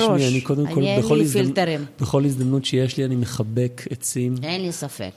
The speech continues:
Speaker 2: אני אוהב להתקרקע, אני אוהב להרגיש את האנרגיה שלי
Speaker 1: אני רואה, יש
Speaker 2: מהאדמה.
Speaker 1: עליך בונקלחים של אלון,
Speaker 2: <laughs> יש
Speaker 1: מהרגע
Speaker 2: מעט מהחיבוק
Speaker 1: שנכנסת.
Speaker 2: האחרון.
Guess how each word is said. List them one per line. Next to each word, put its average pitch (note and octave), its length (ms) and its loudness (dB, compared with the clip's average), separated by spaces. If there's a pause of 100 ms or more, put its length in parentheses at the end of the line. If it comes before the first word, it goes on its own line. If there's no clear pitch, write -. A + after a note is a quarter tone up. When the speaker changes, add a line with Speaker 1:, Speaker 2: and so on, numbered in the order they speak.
Speaker 2:
אני A#2 320 2
אוהב B2 200 0
להתקרקע, B2 800 0
אני A#2 120 0
אוהב B2 120 2
להרגיש A#2+ 400 0
את A#2+ 160 -4
האנרגיה A#2+ 600 0
שלי A#2+ 180 -4
Speaker 1:
אני A#2 160 2
רואה, B2 100 2
יש A#2+ 60 0
Speaker 2:
מהאדמה. A2+ 260 0
Speaker 1:
עליך F3+ 180 0
בונקלחים G3+ 600 -2
של F#3 200 -8
אלון, F#3 360 -2
Speaker 2:
<laughs> C#3 60 -2
יש B2 160 -8
Speaker 1:
מהרגע B2+ 240 2
Speaker 2:
מעט B2 120 -2
מהחיבוק B2 440 2
Speaker 1:
שנכנסת. B2 160 2
Speaker 2:
האחרון. B2 320 2